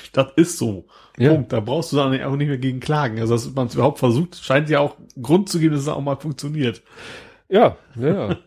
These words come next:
Speaker 2: Du, da wird dann von irgendwelchen, ja, wie gesagt, Faxgeräte, wo die Uhr im Fax falsch eingestellt ist und
Speaker 1: Das
Speaker 2: ne?
Speaker 1: passiert aber den besten Spielerberatern, das ist im H S V
Speaker 2: Ja,
Speaker 1: auch schon
Speaker 2: stimmt.
Speaker 1: passiert.
Speaker 2: Oh, ja,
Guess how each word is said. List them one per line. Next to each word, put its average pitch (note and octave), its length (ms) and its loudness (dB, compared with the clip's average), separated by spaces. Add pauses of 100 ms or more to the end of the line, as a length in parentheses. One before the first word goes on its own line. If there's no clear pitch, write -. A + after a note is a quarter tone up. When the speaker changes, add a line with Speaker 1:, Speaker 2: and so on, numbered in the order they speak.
Speaker 2:
Du, A#2+ 120 -8
da B2 220 0
wird C#3+ 160 2
dann A#2+ 360 0
von A#2 320 -6
irgendwelchen, A#2 680 -6
ja, C3 220 4
wie C#3+ 60 0
gesagt, A2+ 280 -2
Faxgeräte, D3+ 760 2
wo C#3+ 80 0
die C#3 380 -2
Uhr F3 220 4
im C#3 140 -2
Fax - 260 -4
falsch B2 240 0
eingestellt A2+ 580 -2
ist - 420 -6
und A#2 220 -6 (460)
Speaker 1:
Das C3+ 320 -4
Speaker 2:
ne? D#3+ 80 2
Speaker 1:
passiert E3 340 -2
aber D3+ 140 -4
den C#3+ 100 -8
besten D#3 380 -6
Spielerberatern, A2+ 720 -4
das A2 100 -10
ist B2 60 -10
im A#2+ 80 -12
H C3 100 -8
S B2+ 120 -12
V D#3 80 0
Speaker 2:
Ja, G3 160 6
Speaker 1:
auch C#3+ 60 0
schon D#3 140 -2
Speaker 2:
stimmt. C3+ 300 2
Speaker 1:
passiert. B2 200 6
Speaker 2:
Oh, A#2 120 4
ja, A#2+ 300 4